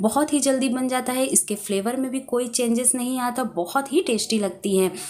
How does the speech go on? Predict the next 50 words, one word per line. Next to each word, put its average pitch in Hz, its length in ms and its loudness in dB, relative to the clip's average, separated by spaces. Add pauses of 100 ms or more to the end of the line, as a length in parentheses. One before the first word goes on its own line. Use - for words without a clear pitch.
(340)
तो 254 80 2
आज 262 220 6
मैं 302 200 2
गाजर 180 440 0
बहुत 285 400 -2
ही 349 40 4 (140)
कम 247 160 2
सामान 220 480 0
से, 269 200 4
जो 233 180 0
घर 196 260 -2
में 254 140 -2
हमारे 233 300 2 (140)
ईजी 208 300 2
मिल 214 240 4
जाती 233 340 0
हैं, 294 160 0 (340)
मैं 196 80 4
उसी 196 280 2
तरीके 247 340 -4
से 240 140 -2
इसे 240 200 0
बना 185 300 -2
रही 233 120 -2
हूँ, 247 220 -2
बिना 196 260 0
मावा 233 380 0
के 302 200 2 (300)
और 220 160 2
बहुत 220 420 0
ही 330 60 6 (140)
कम 220 220 4
दूध 214 320 0
के 226 100 2
साथ, 262 380 0
और 214 80 0
टेस्ट 233 400 0
में 294 140 2 (120)
कोई 254 260 2
भी 285 180 2
अंतर 220 440 -2
नहीं। 269 240 4 (400)
तो 220 100 2
आप 190 280 -2
ज़रूर 214 300 2
एक 202 320 0
बार 214 140 0
इसे 226 240 4
ट्राई 180 320 -2
करें, 226 260 2